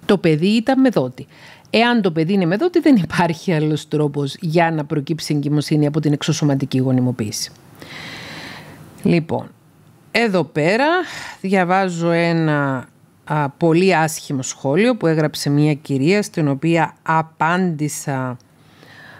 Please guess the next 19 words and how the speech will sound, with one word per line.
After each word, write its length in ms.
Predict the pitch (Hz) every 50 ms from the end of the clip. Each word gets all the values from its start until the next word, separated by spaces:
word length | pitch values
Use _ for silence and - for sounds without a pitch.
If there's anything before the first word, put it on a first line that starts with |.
| - -
ότι 300 | - 160 165 160 160 165
εγώ 160 | 160 151 165
λυπάμαι 420 | 165 165 156 147 156 156 160 165 151
αυτήν, 540 | 147 - - - - 151 131 135 175 254 311 - - - _ - _ - - _ - - - - - - - - - - - - -
και 120 | - 175
λέει: 340 | 165 156 139 120 117 104 - - -
Και 140 | - 202 190
τώρα 300 | - 247 285 277 254 -
ποια 220 | - - 254 269
γιαγιά 360 | 269 233 208 165 185 190 196
θα 140 | - 185 175
μεγαλώσει 520 | 170 170 156 165 160 156 165 175 - -
αυτό 240 | 156 151 - - 165
το 120 | 156 170 165
μωρό 260 | 160 143 151 160 170
με 100 | 160 151
στοργή 400 | - - - 160 143 147 165 156
και 120 | 160 156
φροντίδα 640 | - - 165 147 147 139 151 151 143 143 135 131